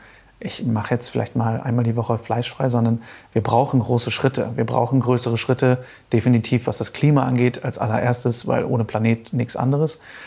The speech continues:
Ähm, aber eben auch für die Tiere und für uns selbst, dass wir größere Schritte gehen, dass wir mehr wagen und dann mit dem, was wir für uns gelernt haben, eben auch rausgehen und damit andere Menschen inspirieren.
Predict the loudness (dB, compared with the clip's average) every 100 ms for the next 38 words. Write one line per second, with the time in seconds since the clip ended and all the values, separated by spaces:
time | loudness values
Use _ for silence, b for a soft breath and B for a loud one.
0 | B B 0 2 2 2 -2 -10 -20 -6
1 | 0 2 2 -2 0 0 0 0 2 2
2 | 0 0 2 2 2 -2 -10 b b b
3 | b b b _ _ _ _ -4 -2 0
4 | 2 2 4 0 2 0 2 2 2 2
5 | 2 2 2 2 0 2 4 2 2 -2
6 | 0 2 2 -2 -4 0 4 4 4 4
7 | 4 4 2 2 0 2 0 2 2 2
8 | 2 0 0 0 0 0 2 2 2 2
9 | 4 2 B B B -2 -2 -2 0 2
10 | 2 2 2 4 4 2 0 -2 -4 -4
11 | -4 -2 0 0 -2